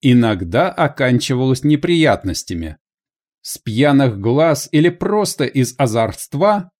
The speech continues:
авторы всучивали покупателям такие непристойности –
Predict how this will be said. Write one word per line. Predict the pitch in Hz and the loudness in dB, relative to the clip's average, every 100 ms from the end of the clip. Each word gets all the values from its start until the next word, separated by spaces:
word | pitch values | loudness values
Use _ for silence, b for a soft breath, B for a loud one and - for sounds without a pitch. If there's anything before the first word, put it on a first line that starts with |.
| _ | _
авторы | 196 226 - 202 185 175 | -2 -2 -2 -2 0 0
всучивали | - - 180 - 147 147 | -2 -2 -2 0 2 2
покупателям | 147 135 127 139 160 156 147 131 | 0 -2 -2 0 0 0 0 0
такие | - 110 - 110 147 | 0 -2 -2 0 2
непристойности – | 196 208 202 185 - 190 165 113 90 - 85 73 | 2 0 -2 -4 -4 0 2 2 0 -4 -12 -14